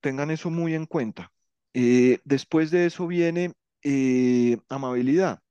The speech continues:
Si son muy altos en amabilidad, muy importante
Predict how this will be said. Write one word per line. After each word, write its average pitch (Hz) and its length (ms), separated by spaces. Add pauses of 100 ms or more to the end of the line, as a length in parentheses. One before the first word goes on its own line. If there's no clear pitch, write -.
(600)
Si - 400
son 165 320
muy 208 320
altos 190 380
en 185 120
amabilidad, 135 580 (300)
muy 139 540
importante 113 760